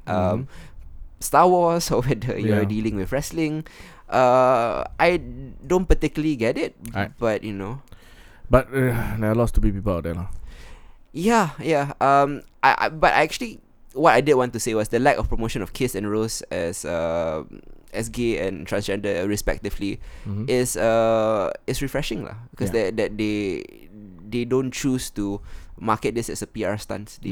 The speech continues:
Speaker 2: Yeah.
Speaker 1: choose to market them as, as pure, good professional wrestlers lah.
Speaker 2: Yeah.
Speaker 1: But partly also, it might actually be a pragmatic decision, because they are aware that there will be a backlash, and maybe they just gonna, you know, just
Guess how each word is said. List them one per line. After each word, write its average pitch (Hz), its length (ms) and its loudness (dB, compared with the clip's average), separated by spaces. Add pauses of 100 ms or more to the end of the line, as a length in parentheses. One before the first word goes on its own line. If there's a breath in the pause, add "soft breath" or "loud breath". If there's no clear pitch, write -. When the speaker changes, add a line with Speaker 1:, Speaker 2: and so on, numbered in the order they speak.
Speaker 2:
Yeah. 98 80 4
Speaker 1:
choose 98 80 0
to 107 80 -6
market 90 320 -6 (100)
them 104 320 -2
as, - 380 -8
as 95 80 -10 (160)
pure, 110 400 2
good 107 320 0
professional 101 480 0
wrestlers - 400 -6
lah. 107 80 0
Speaker 2:
Yeah. 92 140 0 (420 loud breath)
Speaker 1:
But 160 240 4 (240)
partly 254 320 4
also, 185 320 0
it 135 80 0
might 151 160 -2
actually 131 320 -4
be 117 40 -2
a 107 80 -4
pragmatic 104 520 -6
decision, 101 400 -10 (320 soft breath)
because 123 320 -4
they 113 80 0
are 107 240 2
aware 113 240 0
that 90 80 -4
there 98 160 0
will 107 140 -2
be 98 180 -6
a - 80 -8
backlash, 87 560 -10
and 87 80 -8
maybe 92 240 -8
they 87 160 -4
just 90 240 -8
gonna, 90 320 -8 (640 soft breath)
you - 80 -8
know, 90 160 -8
just - 540 -18